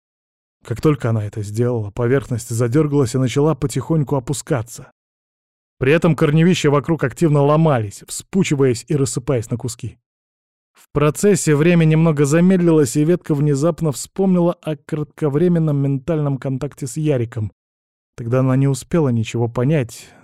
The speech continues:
но теперь почувствовала его решимость. А еще в голову пришли пара ярких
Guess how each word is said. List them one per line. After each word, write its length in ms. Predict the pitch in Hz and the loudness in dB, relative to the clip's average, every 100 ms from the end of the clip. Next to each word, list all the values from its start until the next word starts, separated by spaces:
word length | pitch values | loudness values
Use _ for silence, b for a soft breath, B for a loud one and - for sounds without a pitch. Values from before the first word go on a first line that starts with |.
| - | -12
но 360 | 123 127 151 | -8 -4 -4
теперь 280 | 143 147 147 | -4 -2 -2
почувствовала 680 | 117 131 - 165 - 147 147 | -2 -10 -6 -8 -4 -2 0
его 240 | 139 135 | 0 0
решимость. 640 | 139 131 - 143 113 - - _ _ _ _ _ _ - | 0 -2 -4 -2 -2 -6 -18 _ _ _ _ _ _ -6
А 120 | 127 | -2
еще 240 | 127 185 | 2 2
в 100 | 165 | 2
голову 640 | 139 160 160 147 143 135 120 | 4 4 4 4 4 4 0
пришли 400 | 120 120 120 147 | 0 -2 0 -2
пара 260 | 123 135 139 | 0 0 2
ярких 500 | 139 127 147 - | 0 0 -4 -6